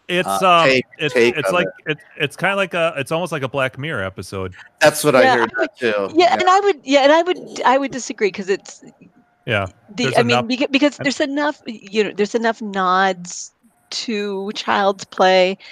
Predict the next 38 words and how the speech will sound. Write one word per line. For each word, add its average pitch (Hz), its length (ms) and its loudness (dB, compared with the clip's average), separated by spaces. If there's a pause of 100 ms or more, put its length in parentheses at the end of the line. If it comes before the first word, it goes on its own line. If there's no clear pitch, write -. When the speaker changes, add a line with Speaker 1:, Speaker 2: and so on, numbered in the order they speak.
(200)
Speaker 3:
that 190 140 2
it, - 100 -2 (200)
that 214 120 6
it - 60 -2
makes 220 220 2
it - 100 -2
fun. - 480 -8
Like, 185 200 0
it 151 80 -4
would 196 160 0
be, 185 240 -2
I 196 60 4
think 220 220 0
it 202 80 2
wouldn't, 202 320 0 (260)
I, 196 180 4
I, 214 120 6
yeah, 226 100 6
I 208 60 2
can 226 120 -2
see - 160 -4
the 247 100 0
point. 143 420 -8 (320)
And 214 120 4
in 214 80 -2
fact, 208 220 2
it's 214 140 -8
funny, 208 180 -4
one 175 140 -2
of 170 100 -6
the, 160 340 -4
um, 151 720 -10
or 175 180 -4
appropriate, 147 460 -6
I 98 60 -6
should - 200 -16
say, - 200 -10 (380)
uh, 151 460 -2